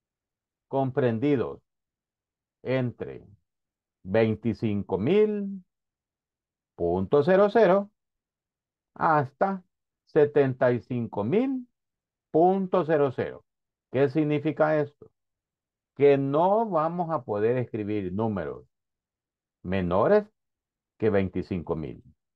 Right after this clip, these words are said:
ni tampoco vamos a poder escribir números mayores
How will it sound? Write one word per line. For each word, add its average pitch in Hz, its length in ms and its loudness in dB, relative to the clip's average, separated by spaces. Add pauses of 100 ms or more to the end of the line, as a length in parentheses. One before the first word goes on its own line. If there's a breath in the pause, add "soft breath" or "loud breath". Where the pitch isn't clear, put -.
(180)
ni 160 240 2
tampoco 113 720 0
vamos 90 400 -2
a 104 100 -2
poder 87 300 -2
escribir 101 460 -4
números 107 440 -4
mayores 123 680 0